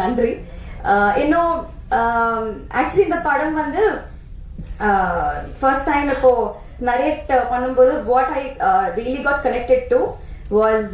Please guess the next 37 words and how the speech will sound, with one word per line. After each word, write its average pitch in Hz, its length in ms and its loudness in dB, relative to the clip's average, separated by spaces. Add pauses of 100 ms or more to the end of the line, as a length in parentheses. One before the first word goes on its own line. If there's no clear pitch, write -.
(160)
uh, 160 260 2 (500)
uh, 185 240 2 (240)
நானும் 320 360 2
ஒரு 302 120 -2 (240)
மிடில் 277 260 0
கிளாஸ்ல, 262 400 2 (380)
I'm, 220 120 0 (120)
I'm 226 180 -2
from 247 160 0
a 233 80 -2
middle 262 220 2
class 254 180 2 (120)
family. 202 380 -4 (540)
Uh, 208 240 2 (280)
உடனே 330 260 2 (100)
கனெக்ட் 285 360 -2
ஆயிட்டேன், 226 340 0
இப்போ, 247 120 -2 (260)
uh, 180 220 0 (360)
ஸ்டோரி, 262 400 2 (300)
uh, 185 120 2 (140)
கேட்கும்போது. 196 560 -2 (540)
So 294 80 0 (400)
I - 80 0
was 277 160 4
ve-, 240 200 -2
very, 311 240 2 (300)
uh, 196 300 2 (320)
fortunate 302 520 2
to 311 140 0
get 254 100 2 (120)
such 226 240 -2
a 262 100 4
role, 226 240 6 (220)
uh, 202 160 2
to 226 60 2 (120)
portray 254 340 4